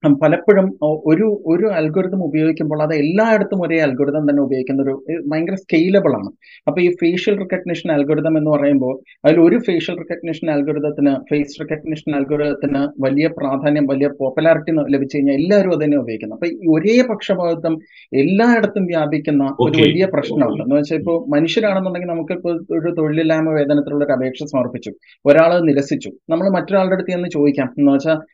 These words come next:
Speaker 1: അല്ലെന്നുണ്ടെങ്കിൽ, ആം, അ-, അങ്ങനെയുള്ള അല്ലെങ്കിൽ ഒരു, ഒരു തൊഴിലപേക്ഷകൻ, ആ, അയാൾ ഒരു കമ്പനിയിൽ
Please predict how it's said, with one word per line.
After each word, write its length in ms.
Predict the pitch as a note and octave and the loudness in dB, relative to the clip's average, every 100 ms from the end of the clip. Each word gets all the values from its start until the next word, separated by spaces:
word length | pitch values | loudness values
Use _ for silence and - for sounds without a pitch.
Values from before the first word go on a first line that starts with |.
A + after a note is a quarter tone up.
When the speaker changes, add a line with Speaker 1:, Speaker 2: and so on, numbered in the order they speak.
| _ D3 | _ 0
Speaker 1:
അല്ലെന്നുണ്ടെങ്കിൽ, 760 | D3 D#3+ D#3+ D#3+ D#3+ D#3+ - | 2 2 2 2 2 0 0
ആം, 380 | D3+ D3 D3 E3 | 0 2 0 -6
അ-, 200 | D#3+ E3 | -4 -2
അങ്ങനെയുള്ള 500 | F3 G#3 G3 G3 G3 E3 | 0 2 2 2 0 2
അല്ലെങ്കിൽ 320 | E3 E3+ F3+ | 2 0 -2
ഒരു, 60 | |
ഒരു 420 | F3+ D#3+ D#3+ F3 E3+ | -2 -2 0 0 2
തൊഴിലപേക്ഷകൻ, 720 | D#3+ D#3+ D#3 D3+ C#3 C3 A2 - D3 | 4 4 4 2 0 -6 -6 -4 0
ആ, 180 | D3 C#3 | 0 0
അയാൾ 320 | D3+ D#3 E3 | 2 4 4
ഒരു 160 | E3+ F3+ | 2 0
കമ്പനിയിൽ 560 | F3 D#3 E3+ E3+ E3+ | -2 -2 -2 0 -2